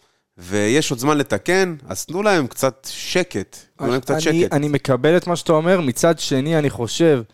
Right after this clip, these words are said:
Speaker 2: ש-, אה,
Speaker 1: כולנו מודאגים
Speaker 2: אחריות
Speaker 1: מהיכולת.
Speaker 2: של אוהדים, מה זה אחריות של אוהדים? לאוהדים יש את הזכות, קודם כל, לתת
Speaker 1: אבל זה
Speaker 2: ביקורת.
Speaker 1: יותר מדי, זה
Speaker 2: אני,
Speaker 1: כבר,
Speaker 2: אני
Speaker 1: זה כבר
Speaker 2: חושב
Speaker 1: יותר מדי.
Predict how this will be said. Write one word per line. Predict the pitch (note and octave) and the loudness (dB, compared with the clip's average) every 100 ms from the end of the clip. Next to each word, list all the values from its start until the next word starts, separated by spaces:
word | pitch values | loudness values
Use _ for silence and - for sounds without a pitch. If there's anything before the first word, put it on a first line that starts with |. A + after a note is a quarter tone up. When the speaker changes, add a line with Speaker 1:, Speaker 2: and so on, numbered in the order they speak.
| _ _ _ | _ _ _
Speaker 2:
ש-, | - - A#2+ A#2 _ _ - | -10 -2 0 0 _ _ -2
אה, | A#2 A2+ A2 G#2+ | 0 2 0 -2
Speaker 1:
כולנו | G2 C#3+ F#3+ | 0 2 2
מודאגים | F3+ C#3+ C#3 | 2 2 2
Speaker 2:
אחריות | C3+ D#3 | 4 4
Speaker 1:
מהיכולת. | G#3 G#3 | 4 2
Speaker 2:
של | - C#3+ | 2 4
אוהדים, | C3+ B2 C3 D#3+ D#3+ | 6 4 4 4 4
מה | E3 | 2
זה | G#3+ | 0
אחריות | - D3+ | 2 0
של | D3 | 2
אוהדים? | A#2+ G#2+ G#2+ G#2 | 2 2 -2 0
לאוהדים | A2+ B2 F3 F#3 | 2 4 2 -2
יש | |
את | - | -2
הזכות, | C3 - C#3+ D3+ - - - - | -2 2 2 0 -4 -20 -20 -12
קודם | - E3+ E3+ | 0 2 4
כל, | |
לתת | D#3 C3+ | 2 2
Speaker 1:
אבל | G2+ | -2
זה | A2+ | 0
Speaker 2:
ביקורת. | A2+ G#2 | 2 2
Speaker 1:
יותר | D3+ | 0
מדי, | C3+ G#2 C3 A#2+ F#2+ | 0 2 2 2 0
זה | F#2 | -2
Speaker 2:
אני, | A#2+ | -2
Speaker 1:
כבר, | C3 C3+ | 0 0
Speaker 2:
אני | C#3+ | 0
Speaker 1:
זה | C#3+ | 0
כבר | |
Speaker 2:
חושב | - C#3 F#3+ G3 | 2 2 4 2
Speaker 1:
יותר | - | 2
מדי. | D#3+ | 0